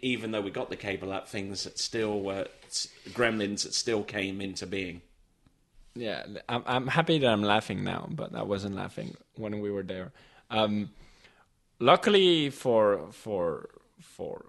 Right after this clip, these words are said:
Speaker 2: for us, and I mean, f-, for, for the sake of the cable cam, in Italy we had Ricky Ward, which is one of our crew member, which used to be, um,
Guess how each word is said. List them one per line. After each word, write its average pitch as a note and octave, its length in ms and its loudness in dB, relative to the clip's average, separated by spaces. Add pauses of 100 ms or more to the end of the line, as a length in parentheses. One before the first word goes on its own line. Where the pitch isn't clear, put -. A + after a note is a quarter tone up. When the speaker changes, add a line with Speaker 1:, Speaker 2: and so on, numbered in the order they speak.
Speaker 2:
for G2 320 4
us, G#2+ 280 4
and F#2+ 140 0
I E2+ 40 -2
mean, E2+ 340 -6 (300)
f-, G2 80 -12 (260)
for, - 300 -12
for G2 280 -8
the F#2+ 160 -12
sake - 260 -6
of F#2 140 -4
the G2 80 -4
cable C3 320 -4
cam, G#2+ 460 -4 (880)
in A#2 180 0
Italy C#3 320 0
we A#2 140 4
had G#2 180 6
Ricky C3 360 -2
Ward, B2 400 4
which C3 220 -6
is G2 140 -6
one G2+ 140 -4
of G2 100 -2
our G2 60 0
crew D3+ 200 -6
member, A#2+ 340 -4
which G2 320 -6
used C3 320 -6
to A2 80 -6
be, G2 360 -4
um, D#2+ 460 -10